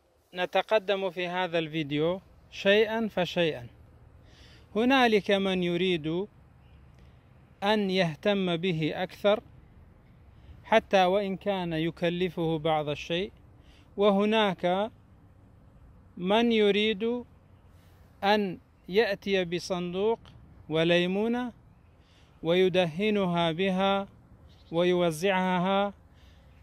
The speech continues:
أطراف الحديقة أو فوق سطح البيت أو في أي مكان يشك بأن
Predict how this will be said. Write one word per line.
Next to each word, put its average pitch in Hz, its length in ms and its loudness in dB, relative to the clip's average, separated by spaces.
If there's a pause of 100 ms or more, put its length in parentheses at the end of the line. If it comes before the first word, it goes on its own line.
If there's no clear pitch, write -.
أطراف 175 680 2 (800)
الحديقة 175 840 -2 (840)
أو 170 340 0
فوق 180 380 -2
سطح - 360 -6
البيت 170 580 -2 (540)
أو 233 120 6
في 190 300 -2
أي 202 220 0
مكان 185 600 -2
يشك 175 460 -4
بأن 180 800 -4